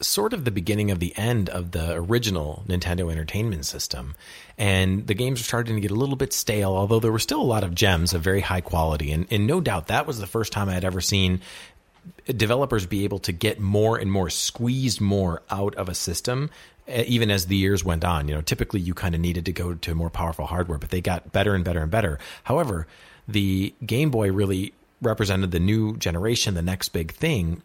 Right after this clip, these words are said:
and the Sega Genesis was released this year as well. Although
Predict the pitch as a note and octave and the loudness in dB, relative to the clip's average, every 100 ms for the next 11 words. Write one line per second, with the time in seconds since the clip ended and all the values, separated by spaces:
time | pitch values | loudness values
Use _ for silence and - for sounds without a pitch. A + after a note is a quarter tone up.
0 | _ G#2 G#2 G2 F#2 F2+ - D3+ - G2 | _ -2 2 2 0 -2 -2 -2 -4 -2
1 | A#2 G#3 A#3+ - - - - - G#2+ F2 | -2 0 -2 -4 -4 -6 -6 0 2 2
2 | F#2 F2+ F#2 - G2+ - F#2 - F#2 F#2 | 2 0 0 -2 -2 0 0 0 0 0
3 | A2 - - - - - - G#2 G2+ G2+ | 0 0 -4 -10 -16 -8 0 2 4 2